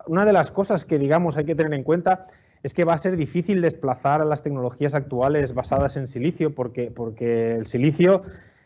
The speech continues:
puede no ser el mejor material, pero lo conocemos muy bien. Llevamos sesenta años trabajando con él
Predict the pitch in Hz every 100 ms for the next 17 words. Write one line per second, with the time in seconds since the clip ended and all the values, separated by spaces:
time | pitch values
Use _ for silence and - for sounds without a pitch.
0 | _ _ - 165 175 170 170 175 165 135
1 | 156 156 170 170 170 175 208 - 151 139
2 | 139 135 135 127 - 165 196 190 - -
3 | 135 151 180 147 143 127 101 - 127 127
4 | 139 180 - 165 170 165 175 170 139 -
5 | 117 117 147 156 156 151 147 143 180 185
6 | -